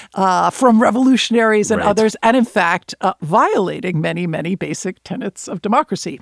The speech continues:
Speaker 1: um,
Speaker 2: Right.
Speaker 1: in order to do it.
Speaker 2: Which is a dilemma we've talked about over many of our episodes, which is the, the effort to protect democracy, but often the mechanisms used undermine the very goal you're trying to protect.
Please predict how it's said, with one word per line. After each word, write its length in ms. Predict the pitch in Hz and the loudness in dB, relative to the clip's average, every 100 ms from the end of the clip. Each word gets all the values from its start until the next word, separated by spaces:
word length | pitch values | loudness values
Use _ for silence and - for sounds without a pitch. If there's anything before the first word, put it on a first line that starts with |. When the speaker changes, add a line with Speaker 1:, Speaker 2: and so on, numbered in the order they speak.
| - | -8
Speaker 1:
um, 140 | 170 165 | -4 -4
Speaker 2:
Right. 120 | - | -4
Speaker 1:
in 140 | 170 - | -8 -6
order 340 | 170 165 165 - - | -10 -8 -10 -12 -8
to 100 | 190 | -6
do 140 | 233 | -6
it. 80 | - _ - | -8 _ -4
Speaker 2:
Which 160 | 123 135 | -2 0
is 100 | 123 | 0
a 60 | |
dilemma 400 | 104 104 110 110 | 0 0 0 0
we've 180 | 95 87 | 0 -4
talked 300 | - 95 - | -2 -4 -4
about 260 | 87 85 85 | -4 -4 -4
over 280 | 82 82 | -6 -6
many 340 | 80 92 101 85 | -4 -2 -2 -4
of 120 | 78 | -6
our 320 | 71 71 69 | -10 -10 -10
episodes, 720 | 65 98 107 85 73 65 65 | -6 -6 -4 -6 -8 -10 -8
which 200 | 80 76 | -8 -6
is 160 | 82 73 | -8 -6
the, 240 | 82 78 - - - | -6 -6 -8 -16 -4
the 100 | 117 | 0
effort 200 | 123 120 | 0 0
to 80 | 107 | -2
protect 360 | 101 - 139 | -4 -2 -2
democracy, 540 | - 101 87 98 - 95 | 0 -2 -2 -6 -6 -4
but 140 | 87 | -4
often 400 | 92 92 95 87 | -4 -4 -4 -4
the 320 | 80 78 78 | -4 -4 -6
mechanisms 880 | 67 76 90 107 - 85 80 80 73 | -8 -6 -4 -2 -4 -4 -4 -6 -6
used 360 | 98 87 64 - | -4 -4 -6 -10
undermine 580 | 98 98 87 71 71 76 | -4 -4 -2 -4 -6 -6
the 80 | 76 | -8
very 240 | 76 73 | -8 -8
goal 400 | 73 92 71 50 | -6 -6 -6 -12
you're 120 | - | -16
trying 340 | - - 58 - | -14 -12 -12 -14
to 100 | - | -18
protect. 480 | - - 104 82 | -20 -8 -6 -8